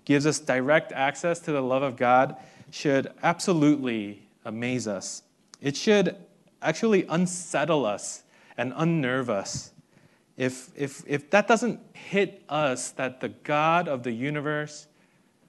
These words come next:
how he loves Jesus is how Jesus loves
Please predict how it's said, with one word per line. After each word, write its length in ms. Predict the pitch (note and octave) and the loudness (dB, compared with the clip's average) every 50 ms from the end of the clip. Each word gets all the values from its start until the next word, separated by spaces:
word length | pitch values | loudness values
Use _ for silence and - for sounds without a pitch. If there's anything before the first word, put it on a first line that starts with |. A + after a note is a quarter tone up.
| _ _ _ _ _ _ _ _ _ - - | _ _ _ _ _ _ _ _ _ -20 -16
how 300 | - - - F3+ F3+ F#3+ | -10 -2 2 2 2 4
he 160 | F3+ G#3 G#3 | 4 2 2
loves 280 | F#3+ F3+ E3 D3+ - - | 2 2 0 -2 -2 -6
Jesus 680 | - - C3+ B2 A#2 G#2+ A2 G2+ G2+ G#2 - - - - - | -4 -2 0 0 0 -2 -4 -4 -4 -6 -10 -14 -18 -18 -16
is 140 | A#2+ A2+ - | -16 -14 -8
how 160 | C3+ A#2+ G2+ | -8 -8 -8
Jesus 520 | F2 - - C#3 C#3 C#3 D3+ D3 C#3+ - | -8 -6 -2 -2 0 0 0 -2 -4 -6
loves 400 | - A2+ A2+ G#2+ G2+ - - - | -10 -10 -10 -10 -12 -14 -18 -20